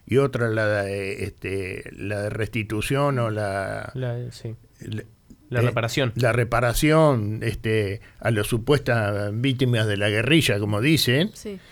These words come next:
Speaker 1: Este, creo que va apuntando para los dos lados, que viene apuntando para los dos lados.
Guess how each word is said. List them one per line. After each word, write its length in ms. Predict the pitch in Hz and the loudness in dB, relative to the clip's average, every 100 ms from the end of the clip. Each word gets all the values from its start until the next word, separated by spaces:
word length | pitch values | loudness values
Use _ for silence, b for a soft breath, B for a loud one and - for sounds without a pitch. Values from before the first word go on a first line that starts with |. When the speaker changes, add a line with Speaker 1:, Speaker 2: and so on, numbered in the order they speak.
| B B - | B B -2
Speaker 1:
Este, 640 | 113 107 - 104 95 - b b b b - | -2 -2 -4 -4 -4 -10 b b b b 0
creo 460 | 135 143 185 262 | 6 8 8 6
que 180 | - 139 | 4 2
va 300 | 113 120 143 | 4 4 4
apuntando 580 | 175 120 113 120 135 170 | 2 0 0 0 0 0
para 140 | 165 | 0
los 120 | 113 104 | 0 0
dos 200 | 135 117 | 2 2
lados, 320 | 117 101 87 - - b b b - - _ _ _ | 0 -4 -10 -16 -20 b b b -20 -20 _ _ _
que 100 | 98 | -2
viene 200 | 104 131 | 0 2
apuntando 480 | 147 123 117 127 147 | 2 2 2 0 0
para 180 | 147 113 | 0 0
los 160 | 107 | 0
dos 140 | 113 101 | -2 -4
lados. 280 | 104 101 | -6 -8